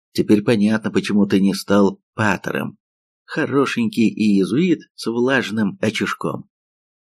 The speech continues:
«Ну-ка, рыкни на него погрознее, лев», мысленно обратился он к Сатамбрине.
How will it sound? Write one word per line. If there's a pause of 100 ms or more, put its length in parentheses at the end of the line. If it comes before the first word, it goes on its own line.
(160)
«Ну-ка,
рыкни
на
него
погрознее,
лев», (220)
мысленно
обратился
он
к
Сатамбрине.